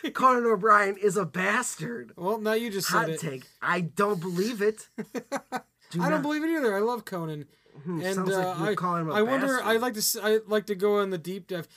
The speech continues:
Speaker 1: You know, they were supposed to introduce that Conan, like, full library thing. I don't know if that, when that's happening. So we can, we can watch, like, everything.
Speaker 2: He's doing, I thought he's, he, he's even talked about it on his website s-, it'll,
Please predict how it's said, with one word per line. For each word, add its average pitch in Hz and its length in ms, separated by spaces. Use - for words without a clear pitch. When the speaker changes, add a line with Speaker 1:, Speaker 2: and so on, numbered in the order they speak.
Speaker 1:
You 285 80
know, 349 60
they 320 80
were 285 80
supposed 294 240
to 220 180
introduce 196 360
that 151 180
Conan, 180 480
like, 139 240
full 175 220
library 143 600
thing. 131 320
I 180 60
don't 196 100
know 147 300
if 127 120
that, 135 160
when 160 160
that's 139 200
happening. 131 420
So 160 180
we 156 80
can, 151 180
we 170 140
can 160 140
watch, 151 260
like, 139 180
everything. 160 460
Speaker 2:
He's 135 140
doing, 143 260
I 135 60
thought 196 160
he's, 175 140
he, 190 240
he's 185 180
even 208 140
talked 208 240
about 113 140
it - 60
on 139 40
his 110 100
website 110 540
s-, - 260
it'll, 113 160